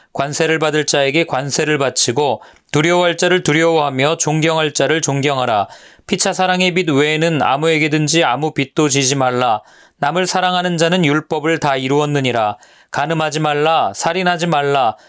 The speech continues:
도둑질하지 말라, 탐내지 말라 한 것과 그 외에 다른 계명이 있을지라도 내 이웃을 내 자신과 같이 사랑하라 하신 그 말씀 가운데 다 들었느니라. 사랑은 이웃에게 악을 행하지 아니하나니 그러므로 사랑은 율법의 완성이니라.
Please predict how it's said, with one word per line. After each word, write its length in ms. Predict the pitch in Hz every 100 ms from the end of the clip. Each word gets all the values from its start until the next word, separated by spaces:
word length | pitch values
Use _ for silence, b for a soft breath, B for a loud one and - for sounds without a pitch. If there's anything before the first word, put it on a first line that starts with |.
| B
도둑질하지 720 | - 147 165 - 170 156 147
말라, 480 | 156 135 139 147 113 - _ -
탐내지 480 | 185 190 190 170
말라 380 | 180 147 156 160
한 180 | 151 147
것과 500 | 135 - 151 151 120 B B
그 220 | - 170 156
외에 240 | 165 170
다른 340 | 151 143 170
계명이 400 | 160 160 160 160
있을지라도 840 | 147 - 151 135 143 135 123 156 B B B
내 200 | 135 160
이웃을 400 | 170 175 170 185
내 140 | 160 156
자신과 500 | 147 139 170 165 160
같이 260 | 151 -
사랑하라 440 | 156 165 165 156 156
하신 280 | 147 160 147
그 120 | 156
말씀 480 | 139 135 127 160 143
가운데 480 | 139 127 117 131 147
다 240 | 139 135
들었느니라. 680 | 143 147 143 135 120 107 101 B B B B
사랑은 420 | - 175 180 190
이웃에게 500 | 180 180 175 175 180
악을 360 | 143 123 160 156
행하지 440 | 160 156 143 151
아니하나니 720 | 120 127 135 127 123 143 208 B B -
그러므로 440 | 147 156 151 160
사랑은 540 | - 151 147 143 170
율법의 600 | 143 139 135 131 127 147
완성이니라. 920 | 151 117 131 127 160 143 127 117 113